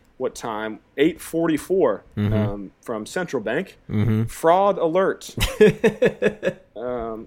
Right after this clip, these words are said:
Speaker 1: reply valid or fraud. I replied,
Speaker 2: <laughs>
Speaker 1: "Fraud."
Speaker 2: Well
Speaker 1: And
Speaker 2: done.
Speaker 1: now, now further activity on your account is restricted.
Speaker 2: Great.
Speaker 1: Great.
Speaker 2: No
Speaker 1: Yeah.
Speaker 2: more purchases.
Speaker 1: No. No. Um, so yeah, I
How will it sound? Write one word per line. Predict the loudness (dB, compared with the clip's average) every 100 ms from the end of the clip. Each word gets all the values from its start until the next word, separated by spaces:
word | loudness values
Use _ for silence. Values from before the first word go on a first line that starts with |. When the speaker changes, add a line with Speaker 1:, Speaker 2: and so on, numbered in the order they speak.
| -6
Speaker 1:
reply | -6 0 2 2
valid | 2 2 2 2 0
or | 0
fraud. | -2 2 4 6 4 -2 _ -8
I | 0 2
replied, | 2 2 2 2
Speaker 2:
<laughs> | 2
Speaker 1:
"Fraud." | 4 6 4 2 -8
Speaker 2:
Well | -2 -2
Speaker 1:
And | 0
Speaker 2:
done. | 2
Speaker 1:
now, | 4 4 0 -4
now | 0 0
further | 0 0 2 2
activity | 0 0 -2 0
on | 0 0
your | -4
account | -4 -4 -4 -2
is | 0 0 -2
restricted. | -8 4 4 4 -4 -4 -12
Speaker 2:
Great. | -6 0 4 4
Speaker 1:
Great. | 4 0 -4 -12
Speaker 2:
No | -2 2 4 4
Speaker 1:
Yeah. |
Speaker 2:
more | 4 2
purchases. | 0 0 -2 -6 -8 -10 -14 -14 -20 -20 _ -8
Speaker 1:
No. | -6 -6 -8 _ _ _ _ _ -10
No. | -8 -10 _ 0
Um, | 0 0 -2 -8 -16 _
so | -6 2
yeah, | 2 2 -2
I | 0 2 2 -2